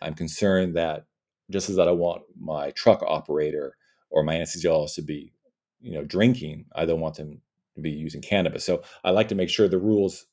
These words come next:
are rigid when it comes to that. But there doesn't seem to be that incentive. I'm not sure why. Maybe, as I said,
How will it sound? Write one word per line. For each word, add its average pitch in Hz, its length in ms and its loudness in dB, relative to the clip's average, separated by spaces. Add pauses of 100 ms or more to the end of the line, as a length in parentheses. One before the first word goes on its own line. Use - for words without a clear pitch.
(160)
are 82 140 4
rigid 98 380 6
when 80 100 0
it 76 80 -8
comes 82 180 -8
to 78 60 -14
that. 76 220 -6 (280)
But 104 260 6
there 117 200 0
doesn't 127 240 2
seem 131 220 0
to 117 100 -4
be 120 240 2
that 92 340 2 (680)
incentive. 123 540 2
I'm 85 140 -8
not 85 160 -6
sure 92 220 0
why. 80 400 2
Maybe, 80 280 -6
as 78 80 -4
I 78 60 0
said, 80 320 -2